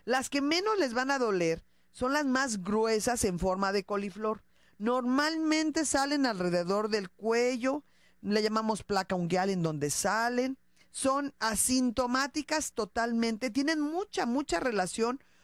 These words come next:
con la gordura de la persona. Normalmente la persona delgada no tiene verrugas. En cuanto la persona empieza a aumentar de peso, que el,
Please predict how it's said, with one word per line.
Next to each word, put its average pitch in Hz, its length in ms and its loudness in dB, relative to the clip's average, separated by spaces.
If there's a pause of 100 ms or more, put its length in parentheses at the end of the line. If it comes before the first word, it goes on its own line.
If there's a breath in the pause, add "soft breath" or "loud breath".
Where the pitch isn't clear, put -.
(220 soft breath)
con 277 360 0
la 277 140 2
gordura 214 560 0
de 196 120 2
la 160 100 2
persona. 170 480 -4
Normalmente 247 720 -2
la 262 140 0
persona 220 420 -2
delgada 202 460 0
no 202 320 0
tiene 262 460 0
verrugas. 170 600 0 (340 soft breath)
En 208 140 0
cuanto 220 260 0
la 214 140 0
persona 233 320 0
empieza 269 320 0
a - 20 2
aumentar 214 460 0
de 247 100 0
peso, 220 380 -2
que 220 160 2
el, 220 200 0